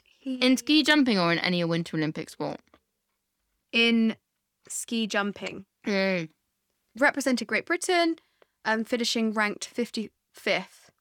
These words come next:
Speaker 1: and earning a ticket to Calgary. True to his underdog reputation, Edwards learned of his qualification while residing at a Finnish mental hospital, not as a patient, but out of financial necessity.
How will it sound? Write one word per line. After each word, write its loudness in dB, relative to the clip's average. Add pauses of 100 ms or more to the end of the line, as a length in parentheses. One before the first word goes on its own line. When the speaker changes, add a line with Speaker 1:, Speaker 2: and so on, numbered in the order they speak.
(260)
Speaker 1:
and -2
earning 2
a -2
ticket -8
to -4 (540)
Calgary. -2 (920)
True 0
to -2
his 0
underdog -2
reputation, -2
Edwards -6 (260)
learned 2
of -6
his -6
qualification -4
while 0
residing -2 (160)
at 0
a -2
Finnish -4
mental 0
hospital, -8 (500)
not 4
as 0
a 2
patient, 0
but -2 (600)
out 4
of -2
financial 0
necessity. -4